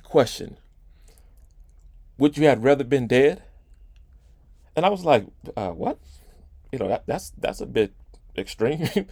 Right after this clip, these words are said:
And God was like, "Yeah, w-, would you had rather been dead?" You know, and that hit me like a ton of bricks. You know,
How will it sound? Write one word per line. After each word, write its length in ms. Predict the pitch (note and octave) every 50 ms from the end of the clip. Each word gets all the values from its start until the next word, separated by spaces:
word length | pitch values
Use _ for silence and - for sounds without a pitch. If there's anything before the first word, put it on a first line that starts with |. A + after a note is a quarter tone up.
| - - - - - - -
And 120 | - B2+ B2
God 220 | D#3 F3+ F#3 F3
was 100 | F3+ E3+
like, 200 | G3 G3 F#3 -
"Yeah, 180 | - - - -
w-, 260 | - - - D#4 D4
would 280 | C#4 E3+ E3+ - -
you 120 | G3 G3 E3 D#3
had 340 | F3 F3 E3+ F3 C3+ B2+
rather 220 | D#3+ F3+ F3+ F3 D#3
been 240 | D3 E3+ E3+ D#3+ C3
dead?" 440 | B2 D#3+ F#3 C#3+ - - - - - - - - - - - - - _ - - - _ _ _
You 120 | - C#3 D3
know, 120 | C#3 B2+
and 120 | B2 B2 B2
that 160 | F3 A3 G3
hit 180 | G#3 G3+ G3+
me 80 | F3+ F3+
like 180 | E3+ D#3 - -
a 80 | B2
ton 240 | - - F3 E3 C#3
of 140 | B2 A#2 A2+
bricks. 400 | - G3+ - - - - - - _ _ _ - - - - - _ - - _ -
You 80 | C3+
know, 280 | B2+ A2 G#2+ - -